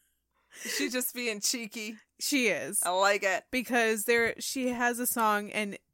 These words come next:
Speaker 2: one of the lyrics in her songs is, "I'll never write my memoirs."
Speaker 1: Mm.
Speaker 2: And then she wrote her memoirs. So
Speaker 1: I like it.
Speaker 2: Yeah.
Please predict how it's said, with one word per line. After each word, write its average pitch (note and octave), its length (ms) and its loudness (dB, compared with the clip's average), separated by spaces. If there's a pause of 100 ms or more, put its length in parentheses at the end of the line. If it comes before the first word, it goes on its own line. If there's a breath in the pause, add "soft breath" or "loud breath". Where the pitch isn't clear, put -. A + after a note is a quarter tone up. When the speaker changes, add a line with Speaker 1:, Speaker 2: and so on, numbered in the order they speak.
(100)
Speaker 2:
one B3 260 2
of A3 140 0
the G#3 60 -4
lyrics G3 400 0
in G3 100 -4
her G3 140 -4
songs F#3+ 360 -4
is, F3 280 -6 (260)
"I'll G3 160 4
never F#3 340 0
write F3 360 -2 (120)
my F#3 200 -4
memoirs." G3+ 760 -2 (220 soft breath)
Speaker 1:
Mm. F3 320 -12
Speaker 2:
And B3 140 0
then G#3+ 100 0
she G#3+ 160 -2
wrote F#3+ 220 2
her F3+ 60 -2
memoirs. G#3 680 0 (200)
So - 180 -2
Speaker 1:
I D3+ 80 0
like E3 180 -2
it. C#3+ 160 -4 (440)
Speaker 2:
Yeah. - 180 -12